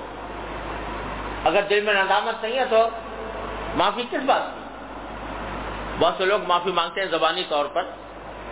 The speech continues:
کہ بھئی مجھے معاف کر دو، دل میں ندامت کوئی نہیں، دل میں کوئی پشیمانی نہیں، دل میں کوئی شرمندگی نہیں، اور کیا زبان سے کہہ رہے ہیں معافی مانگ، وہ تو کوئی معافی نہ ہوئی۔ تو معافی کا پہلا،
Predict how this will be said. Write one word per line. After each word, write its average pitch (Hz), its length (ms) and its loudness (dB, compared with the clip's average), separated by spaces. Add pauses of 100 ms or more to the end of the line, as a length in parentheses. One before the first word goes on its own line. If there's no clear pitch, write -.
(220)
کہ 165 80 4
بھئی 170 200 4
مجھے 160 160 2
معاف 147 300 4
کر 143 180 4
دو، 190 140 4 (1300)
دل 262 160 6
میں 311 160 6
ندامت 269 500 4
کوئی 247 180 6
نہیں، 208 180 2 (180)
دل 202 160 2
میں 247 160 6
کوئی 247 160 6 (100)
پشیمانی 196 540 4
نہیں، 160 180 2 (100)
دل 202 140 4
میں 214 180 2
کوئی 202 260 0
شرمندگی 170 560 0
نہیں، 147 200 2 (720)
اور 175 160 4
کیا 180 180 2
زبان 165 300 2
سے 165 80 -6
کہہ 139 120 2
رہے 131 80 2
ہیں 139 100 -2
معافی 123 280 -2
مانگ، - 760 -8
وہ 139 100 4
تو 180 100 2
کوئی 165 160 4
معافی 139 320 2
نہ 147 80 2
ہوئی۔ 147 200 2 (880)
تو 165 80 6
معافی 180 520 2
کا 247 120 4 (120)
پہلا، 196 340 4